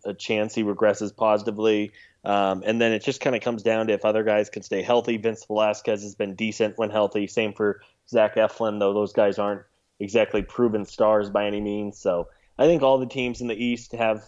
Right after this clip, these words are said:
fairly big question marks and, and potential holes if things don't, uh, fall right. And if I had to pick today, I think I would still take Washington. Uh, and then I, at least not to me on paper, I think the Braves, Phillies,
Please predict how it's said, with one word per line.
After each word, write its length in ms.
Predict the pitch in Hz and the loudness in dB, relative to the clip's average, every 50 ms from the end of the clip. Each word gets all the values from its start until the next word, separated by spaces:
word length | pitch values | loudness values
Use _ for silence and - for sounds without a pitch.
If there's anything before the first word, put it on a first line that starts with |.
| - | -4
fairly 320 | - 117 117 117 117 113 110 | -2 2 2 2 2 2 0
big 240 | 107 117 113 107 101 | 2 0 0 0 0
question 360 | - 123 120 - - 123 120 | 0 0 0 0 -2 -4 0
marks 380 | 117 117 113 110 113 - - | 0 2 2 0 -2 -6 -8
and, 240 | - 107 98 95 92 - | -10 -8 -8 -10 -12 -12
and 260 | - 104 98 95 90 - | -12 -12 -10 -10 -10 -8
potential 440 | - 117 - - 123 117 - 113 | -8 -4 -2 -2 0 2 2 2
holes 360 | - - 113 113 113 117 107 - | 2 4 4 4 4 4 2 -2
if 120 | 110 101 | -4 -6
things 360 | - - 110 107 107 104 98 | -4 -4 -4 -4 -4 -6 -2
don't, 260 | - 110 107 104 104 104 _ _ _ _ - _ - - - - - | 0 0 0 0 -2 -6 _ _ _ _ -20 _ -20 -20 -20 -12 -6
uh, 340 | 101 101 101 104 104 101 | -4 0 0 2 2 0
fall 300 | 104 - - 123 120 117 | -2 0 2 4 4 6
right. 320 | 113 117 120 117 117 120 113 107 | 6 6 6 4 4 2 0 -2
And 280 | 110 107 101 101 98 - _ _ _ - - | -6 -10 -10 -12 -12 -16 _ _ _ -8 -6
if 100 | - - | 0 2
I 100 | 123 120 | 2 2
had 180 | 120 127 120 | 2 2 0
to 60 | 113 104 | 0 -2
pick 220 | - 123 117 - | -6 -6 -6 -6
today, 300 | - 120 113 113 110 107 | -6 -6 -2 0 0 0
I 40 | 104 | 0
think 220 | - 120 113 110 | 0 -4 -6 -2
I 60 | 110 | -2
would 140 | 107 104 95 | -2 -2 -2
still 200 | - - 127 117 | -4 -2 -2 -2
take 260 | - - 120 110 101 | -2 -2 -4 -2 -2
Washington. 760 | - 110 107 107 107 - 110 107 107 - - 107 101 101 98 - - _ _ _ _ _ - | 0 0 0 0 0 -4 -8 -10 -8 -4 -4 -4 -4 -4 -8 -12 -16 _ _ _ _ _ -2
Uh, 380 | 98 98 98 98 98 98 98 98 | 2 4 4 6 6 4 4 4
and 160 | 104 104 104 | 2 0 2
then 300 | 104 104 101 101 98 95 - - - | 0 0 0 -2 -6 -8 -10 -8 -4
I, 140 | 104 104 90 - - - - - - - | -4 -4 -4 -4 -12 -18 -20 -16 -8 -4
at 120 | 113 110 | -2 2
least 260 | 120 131 135 131 - | 2 2 2 2 0
not 280 | - 113 104 98 - - | 0 0 0 0 -2 -4
to 100 | - 117 | -6 -4
me 180 | 107 107 104 104 | -2 0 0 0
on 200 | 101 98 98 95 | 2 0 0 -2
paper, 340 | - 104 104 95 - 95 92 | -2 -2 -2 0 0 2 0
I 80 | 98 | 2
think 220 | - - 107 98 - | 2 0 -2 -2 -4
the 60 | 95 | -6
Braves, 460 | 87 110 101 98 98 98 92 92 - | 0 2 4 4 4 2 0 -4 -10
Phillies, 560 | - - 110 104 98 98 98 95 92 92 - | -6 0 4 4 4 4 4 0 -2 -6 -10